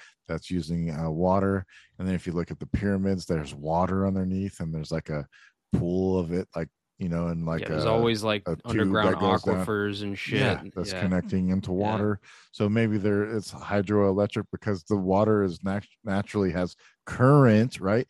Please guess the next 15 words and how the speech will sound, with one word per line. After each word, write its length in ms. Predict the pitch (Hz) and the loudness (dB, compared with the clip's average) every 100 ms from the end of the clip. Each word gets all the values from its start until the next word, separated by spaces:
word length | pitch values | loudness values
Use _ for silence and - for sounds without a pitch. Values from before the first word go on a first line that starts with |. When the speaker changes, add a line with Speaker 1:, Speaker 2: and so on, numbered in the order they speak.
| - _ - | -10 _ -6
Speaker 1:
Current 400 | 113 117 117 120 | -2 -2 -4 -6
is 180 | 107 104 | -6 -4
what 160 | 107 - | -6 -4
is 200 | 98 98 | -6 -4
in 160 | 98 - _ - | -6 -10 _ 0
electricity. 1000 | 113 117 110 - 147 - 127 120 123 120 _ _ _ _ _ | 2 2 2 2 0 2 0 2 0 -4 _ _ _ _ _
So 240 | - 117 113 | -6 0 0
it's, 200 | 107 - _ | -2 -12 _
it's 180 | 127 107 | -10 -4
already 520 | 123 113 110 110 110 | 0 2 2 0 -2
flowing 640 | 92 - - 123 135 120 113 | -6 -10 -4 -2 0 0 -2
naturally. 600 | 113 123 123 131 127 123 | -4 -4 -6 -6 -4 -4
So 200 | - 107 | -6 -6
it's 140 | 98 | -6
already 480 | - 104 107 104 101 | -6 -4 -2 -2 -4